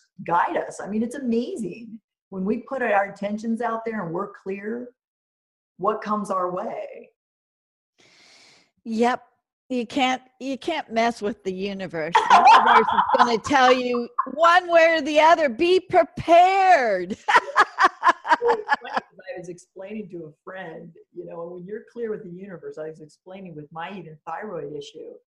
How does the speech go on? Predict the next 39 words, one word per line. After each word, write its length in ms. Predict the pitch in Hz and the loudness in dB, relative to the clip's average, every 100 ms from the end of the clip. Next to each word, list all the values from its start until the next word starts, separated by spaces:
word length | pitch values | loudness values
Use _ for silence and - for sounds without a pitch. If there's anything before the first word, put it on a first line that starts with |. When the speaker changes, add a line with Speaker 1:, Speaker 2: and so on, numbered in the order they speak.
| _ _ _ - | _ _ _ -20
Speaker 1:
I 40 | |
was 120 | 160 160 | -20 -18
telling 260 | 190 190 180 | -20 -18 -18
a 40 | |
friend 580 | - 180 175 160 151 147 - | -18 -16 -14 -14 -16 -18 -14
about, 460 | 156 151 151 151 151 | -14 -10 -10 -10 -14
you 120 | 156 147 | -18 -18
know, 80 | 143 | -20
"I 60 | 147 | -20
just 220 | 151 - | -20 -20
learned 180 | 151 226 | -20 -20
I 100 | - - 220 | -20 -18 -14
have 180 | 233 220 214 | -14 -14 -10
this 260 | 214 208 _ | -8 -8 _
and 80 | 156 | -20
I'm 160 | 151 151 | -20 -20
doing 280 | 156 151 - | -20 -20 -18
research 600 | 233 233 - 226 214 - | -18 -16 -16 -16 -16 -20
now. 180 | 190 185 156 | -18 -18 -18
I 40 | 147 | -18
didn't 200 | - 147 | -20 -20
know 60 | |
what 140 | 151 226 | -20 -20
it 140 | - - | -20 -16
was." 500 | 226 214 226 220 - | -14 -12 -12 -14 -16
And 100 | 165 _ _ _ _ | _ _ _ _ _
she's 160 | 185 | -18
like, 160 | 180 180 | -16 -16
"Oh 120 | - 311 | -18 -20
my 120 | 349 | -20
gosh, 220 | 349 339 - - | -14 -14 -14 -16
you 80 | |
gotta 140 | 311 302 | -16 -18
see 140 | 294 | _
this 160 | 302 - | -20 -20
documentary." 960 | 277 277 _ - 262 277 269 226 160 156 | -16 -16 _ -20 -20 -18 -14 -14 -14 -16
It 140 | 156 | -18
was, 240 | 147 151 156 | -20 -20 -20
um, 380 | 131 - 151 | -20 -20 -20